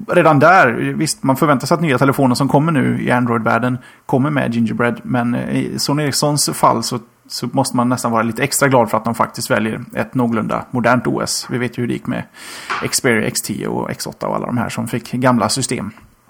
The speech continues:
Och som nu för övrigt inte heller får någon uppdatering till Gingerbread. De är fast på den versionen de befinner sig på, om inte jag är helt, eh, felinformerad.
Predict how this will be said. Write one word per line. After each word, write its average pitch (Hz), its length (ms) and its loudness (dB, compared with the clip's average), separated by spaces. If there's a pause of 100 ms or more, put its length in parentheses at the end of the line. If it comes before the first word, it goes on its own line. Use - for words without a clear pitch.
(320)
Och - 160 2
som 185 120 6
nu 156 100 4
för 170 100 4
övrigt 127 200 4
inte 123 160 0
heller 117 180 2
får 123 200 -2
någon 131 180 2
uppdatering 131 600 -6 (360)
till - 340 -6
Gingerbread. - 380 -6
De 123 140 -2
är 120 60 -2
fast - 340 -2
på 131 100 -2
den 107 140 -4
versionen - 360 -6
de - 240 -6
befinner 127 340 -6
sig 127 160 -4
på, 120 120 -8
om 120 100 -6
inte 127 140 -6
jag 120 80 -4
är 123 40 -2
helt, - 300 -6 (600)
eh, 143 240 2 (500)
felinformerad. 180 800 4